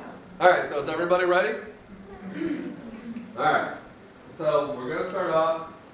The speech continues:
with a little bit of grasping. Now remember with grasping, this is the tiger's mouth. This part right here.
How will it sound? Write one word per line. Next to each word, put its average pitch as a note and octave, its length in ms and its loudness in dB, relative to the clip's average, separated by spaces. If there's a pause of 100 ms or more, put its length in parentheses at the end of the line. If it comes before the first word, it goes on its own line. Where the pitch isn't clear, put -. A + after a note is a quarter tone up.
(200)
with C3 100 -16
a - 40 -8
little B2 200 0
bit E3 180 -2
of D#3+ 40 -4
grasping. C3 800 -2 (800)
Now C3+ 180 -2
remember F#3 300 0 (120)
with F#3 100 -6
grasping, F3+ 680 -2
this - 320 0 (720)
is E3+ 120 -6
the F#3+ 100 -2
tiger's E3+ 500 4
mouth. - 320 -4 (1300)
This D#3 240 4
part F3+ 280 6
right E3 300 4
here. C#3+ 320 0